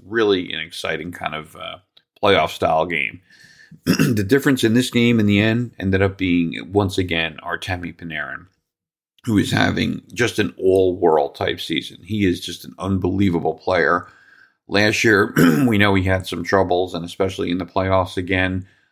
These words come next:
uh, he seemed to come out with a renewed determination this year and, and playing just unbelievably, incredibly well. He has now points in each of, each and every of the fifteen games Rangers have played this year. He's got a fifteen game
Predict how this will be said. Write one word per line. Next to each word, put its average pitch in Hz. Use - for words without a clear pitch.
uh, 87
he 95
seemed 113
to 95
come 104
out 95
with 90
a 85
renewed 95
determination 98
this 95
year 87
and, 87
and 82
playing 98
just 87
unbelievably, 95
incredibly 78
well. 73
He 101
has 95
now 87
points 113
in 90
each 131
of, 92
each 123
and 107
every 92
of -
the 95
fifteen 92
games 85
Rangers 85
have 82
played 85
this 82
year. 85
He's 82
got -
a 85
fifteen 92
game 80